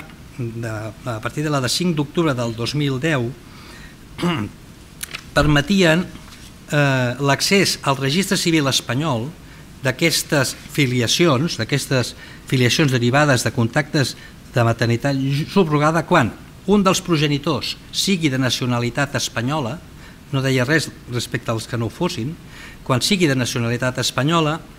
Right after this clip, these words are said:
no diu específicament si s'ha d'entendre que ha, ha posat el semen o ha posat l'òvul, no diu res des d'aquesta perspectiva,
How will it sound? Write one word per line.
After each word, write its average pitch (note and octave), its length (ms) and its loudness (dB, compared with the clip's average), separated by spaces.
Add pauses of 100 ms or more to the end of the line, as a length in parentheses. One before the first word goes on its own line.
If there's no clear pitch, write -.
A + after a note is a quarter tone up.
(160)
no E3+ 200 2
diu G3+ 160 4
específicament D#3+ 880 0 (540)
si D3+ 340 0 (180)
s'ha D3 240 -2
d'entendre D3+ 380 0
que D3 100 0
ha, D3 60 0 (100)
ha C#3 80 4
posat D3+ 400 2
el B2+ 80 0
semen D3+ 420 2
o C3 60 2
ha B2+ 80 -2
posat B2+ 320 -2
l'òvul, D3 400 0
no C3 80 2
diu B2 240 -2
res D3 240 -2
des B2+ 160 -4
d'aquesta A2+ 320 -8
perspectiva, D3 560 -4